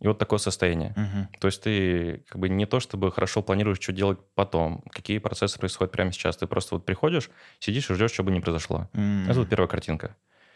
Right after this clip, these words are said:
Speaker 1: Это про то, что человек не может там успокоиться, начать нормально планировать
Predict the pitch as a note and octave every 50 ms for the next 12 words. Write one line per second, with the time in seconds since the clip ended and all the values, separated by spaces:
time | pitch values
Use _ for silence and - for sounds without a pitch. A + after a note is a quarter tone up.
0 | - - - _ - _ _ - G2+ - G2+ F#2+ F#2 F#2 - G2+ G2 F#2+ F#2+ F#2
1 | F2+ F2 E2+ - - - A2 A#2 A2+ - - F#2+ - - - F2+ F2+ G2 G#2+ -
2 | - _ _ _ _ _ _ _ _ _ _ _ _ _ - - - G#2 G2+ G2
3 | G#2 G#2+ F#2+ F2+ - E2+ F2 F2 E2 - - E2+ - - C3 C3+ B2+ - - G2
4 | F#2+ F#2 F2+ - - F2+ - - G2+ - - - F#2 F2 E2+ E2 E2 - F#2 F2+
5 | G2 G2+ F#2 E2+ E2